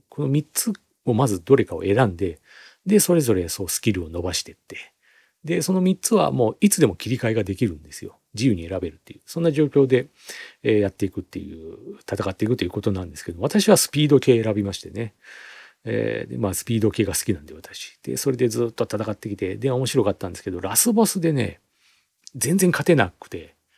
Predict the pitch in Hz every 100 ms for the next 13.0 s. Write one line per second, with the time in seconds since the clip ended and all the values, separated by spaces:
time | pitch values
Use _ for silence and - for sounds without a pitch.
0 | _ 80 107 117 - 107 135 - - -
1 | 165 165 151 147 120 101 - - _ _
2 | _ - - - - _ - 120 117 117
3 | 113 117 165 190 180 156 185 214 131 123
4 | 135 120 107 98 - 185 - _ - 190
5 | 160 160 143 135 131 180 180 - - 180
6 | 135 104 135 - 113 110 104 95 101 95
7 | - 90 95 92 85 - 156 185 185 165
8 | 156 143 135 135 127 90 85 - - _
9 | _ _ _ _ _ _ 143 143 - 131
10 | 180 190 - 185 170 - 180 175 123 90
11 | - 82 80 80 - _ - - - 156
12 | 156 - - 123 131 117 123 - - 82